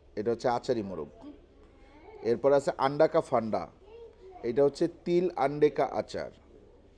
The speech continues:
পায়া নিহারি, বিফ নিহারি, এটার নাম দিছে once upon a time in দিল্লি। <laughs> মাটন পায়ের নাম দিছে হচ্ছে গিয়ে রকস্টার।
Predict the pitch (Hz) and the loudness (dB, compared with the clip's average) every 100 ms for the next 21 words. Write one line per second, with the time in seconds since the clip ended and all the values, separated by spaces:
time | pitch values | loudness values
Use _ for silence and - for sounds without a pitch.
0 | - - - - - 131 143 147 135 135 | -20 -20 -20 -12 0 6 6 6 4 4
1 | 135 139 117 127 - 131 131 127 131 123 | 4 2 0 -2 -4 -2 2 4 6 4
2 | 127 123 123 123 139 120 120 120 120 123 | 2 -2 -4 -2 0 0 0 -2 -4 -4
3 | 120 120 113 107 101 92 82 78 - - | -4 -2 -2 -2 -6 -8 -10 -14 -20 -20
4 | - - 131 - 139 - 165 185 - 180 | -20 -20 -12 -10 -4 -2 0 -2 -4 -8
5 | 202 - - 381 - - - - - - | -8 -6 -8 -8 -10 -14 -16 -14 4 10
6 | - - 147 151 139 151 139 139 135 135 | 10 8 4 4 6 2 4 4 4 4
7 | 131 127 127 123 127 104 127 127 117 113 | 2 2 -2 2 2 2 2 4 4 0
8 | - - 107 | -2 -4 -4